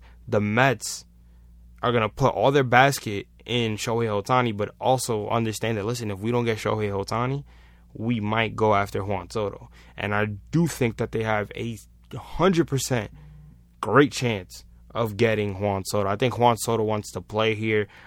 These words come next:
I think Juan Soto loves it in New York. And I think Juan Soto can be a very, very huge factor for this team. And at w-, at some point, we'll be saying,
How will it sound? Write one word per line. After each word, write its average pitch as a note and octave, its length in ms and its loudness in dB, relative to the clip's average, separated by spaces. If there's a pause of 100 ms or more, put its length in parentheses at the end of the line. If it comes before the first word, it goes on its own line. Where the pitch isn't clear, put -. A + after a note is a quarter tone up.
I A2 100 -2
think G#2 260 -2
Juan G#2 200 2
Soto G#2 260 -2
loves G#2+ 380 -2
it A2 60 2
in A2 100 0
New G2+ 100 -2
York. G#2 300 -2 (360)
And G2+ 460 -2 (300)
I A2 120 0
think A#2+ 520 -4
Juan A#2+ 240 2
Soto A2 360 0
can G#2 300 -6
be G#2 360 -8
a G#2+ 100 -8
very, A2+ 680 0
very G#2 340 0
huge G#2 240 -6
factor G#2 340 -2
for - 180 -8
this G2+ 200 -10
team. G2+ 380 -8 (400)
And G#2 460 -2 (380)
at G2 80 -2
w-, G#2 240 -2
at G2+ 240 -2 (100)
some D3 220 2
point, A2+ 320 0
we'll A2 140 0
be G#2+ 140 -4
saying, G2+ 520 -2